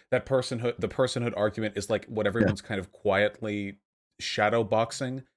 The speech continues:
Speaker 1: Um,
Speaker 2: Yeah.
Speaker 1: and then the, and then the bodily autonomy argument is just the stuff that, because that you can establish more of a legal precedent, so there's more to actually argue.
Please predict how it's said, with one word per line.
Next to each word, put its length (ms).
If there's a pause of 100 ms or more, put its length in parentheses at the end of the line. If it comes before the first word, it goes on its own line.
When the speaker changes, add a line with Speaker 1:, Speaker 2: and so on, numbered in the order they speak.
(320)
Speaker 1:
Um, 440
Speaker 2:
Yeah. 100
Speaker 1:
and 80
then 100
the, 80 (380)
and 180
then 140
the 280
bodily 340
autonomy 420
argument 380
is 80
just 220
the 80
stuff 400
that, 160 (400)
because 260
that 120
you 100
can 260
establish 440
more 80
of 80
a 20
legal 220
precedent, 440
so 80
there's 160
more 120
to 40
actually 280
argue. 360